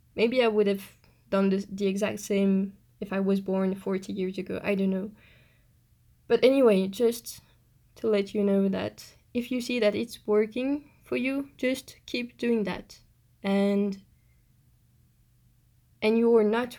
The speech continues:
weird or, or anything. No, it's just that you have a different rhythm, and, and as long as it's working, just keep doing that. You don't care about what other people say. Because in the end,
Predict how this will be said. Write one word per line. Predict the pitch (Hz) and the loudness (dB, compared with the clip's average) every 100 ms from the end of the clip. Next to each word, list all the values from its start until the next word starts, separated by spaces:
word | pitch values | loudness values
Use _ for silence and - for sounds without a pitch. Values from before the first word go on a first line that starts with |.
| _ | _
weird | 214 202 202 196 196 - | -6 0 2 2 0 -6
or, | 196 190 185 185 196 - _ _ _ _ | -2 0 0 -2 -6 -12 _ _ _ _
or | 202 202 | 0 2
anything. | 202 196 202 202 208 214 _ 262 | 2 0 0 0 -2 -6 _ -2
No, | 311 254 | 0 0
it's | 226 233 | -2 -6
just | 233 | -4
that | 208 208 | -4 -4
you | 214 | -4
have | 208 202 | -4 -4
a | |
different | 196 202 208 202 | -6 -8 -6 -4
rhythm, | 226 277 269 277 285 285 | -2 -4 -2 -2 -2 -4
and, | 220 196 202 202 196 - _ _ _ _ _ _ _ | -4 -2 0 -2 -4 -12 _ _ _ _ _ _ _
and | 202 | -2
as | 214 208 | -2 -2
long | 226 226 | -2 -2
as | 220 | -4
it's | 220 - | -8 -4
working, | 240 247 247 240 247 240 - | -2 0 -2 -2 -4 -8 -4
just | 208 214 - - _ | -2 -2 -8 -20 _
keep | - 214 220 - - | -10 -10 -10 -20 -2
doing | 214 196 | 0 0
that. | 190 - - | -2 -8 -8
You | 226 | -2
don't | 220 220 | 0 0
care | 220 202 196 | -2 0 0
about | 190 196 190 196 - | -2 -4 -4 -4 -8
what | 202 190 - - _ _ _ _ _ | -6 -6 -8 -20 _ _ _ _ _
other | 202 208 202 | 0 0 0
people | 214 202 190 | -4 -4 -4
say. | 185 - 190 214 - _ _ _ _ | -4 -6 -6 -8 -14 _ _ _ _
Because | 214 202 220 | -4 -2 0
in | 285 | 0
the | 294 220 | 2 2
end, | 214 269 | 2 0